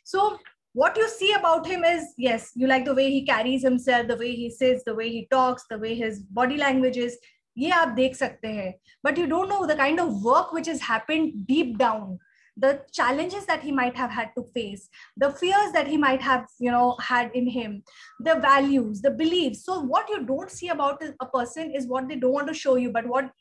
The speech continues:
you see is the ten percent of the iceberg about that person, the way the person carries himself. And that is what is personality. Okay,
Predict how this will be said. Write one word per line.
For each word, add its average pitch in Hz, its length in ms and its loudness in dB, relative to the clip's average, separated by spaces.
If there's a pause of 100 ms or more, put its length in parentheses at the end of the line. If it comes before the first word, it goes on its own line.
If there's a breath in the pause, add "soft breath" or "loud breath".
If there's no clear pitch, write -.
(120)
you 269 140 0
see 349 360 -6
is 285 400 -2
the 285 180 -8
ten 285 240 -4
percent 269 480 -4
of 226 120 -4
the 262 140 0
iceberg 214 520 -6
about 202 280 -2
that 208 140 -12
person, 202 400 -8 (320 soft breath)
the 226 80 -2
way 254 160 4
the 254 80 2
person 220 500 -4
carries 269 380 0
himself. 208 480 -6
And 277 160 -2
that 370 200 0
is 349 120 -2
what 359 200 0
is 370 120 -10
personality. 320 880 -4 (920 soft breath)
Okay, 269 380 0